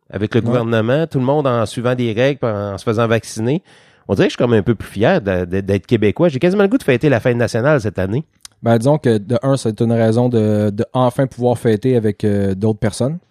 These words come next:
Speaker 1: À deux bains de distance, là.
Speaker 2: Oui, il y a
Speaker 1: Oui,
Speaker 2: ça aussi,
Speaker 1: ben,
Speaker 2: mais tu sais,
Speaker 1: gros, là.
Speaker 2: euh, c'est déjà là, c'est un grand <laughs> pas vers l'avant, puis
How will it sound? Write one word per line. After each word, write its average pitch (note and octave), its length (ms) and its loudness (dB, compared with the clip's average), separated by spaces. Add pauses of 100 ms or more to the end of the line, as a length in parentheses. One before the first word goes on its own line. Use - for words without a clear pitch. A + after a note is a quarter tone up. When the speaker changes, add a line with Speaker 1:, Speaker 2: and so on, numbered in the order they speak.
Speaker 1:
À E2+ 140 -6
deux F#2+ 100 2
bains G2 140 2
de F2+ 100 0
distance, A#2 460 -4
là. C#2+ 120 -16
Speaker 2:
Oui, C3+ 140 0 (160)
il - 60 -4
y - 20 0
a F#2+ 60 0
Speaker 1:
Oui, G2+ 140 0
Speaker 2:
ça G2 40 0
aussi, G2 180 -4
Speaker 1:
ben, F#3+ 80 2
Speaker 2:
mais A#2+ 160 2
tu F2 80 -6
sais, C#3+ 100 2
Speaker 1:
gros, C3+ 80 4
là. A#2+ 60 4
Speaker 2:
euh, A2+ 140 2
c'est A2 220 -6
déjà B2 260 2
là, D3 140 2
c'est B2+ 140 -4
un A2 420 0
grand A#2+ 240 -2
<laughs> - 0 -
pas A2+ 200 0
vers C3 280 0
l'avant, B2 420 0
puis A2+ 500 0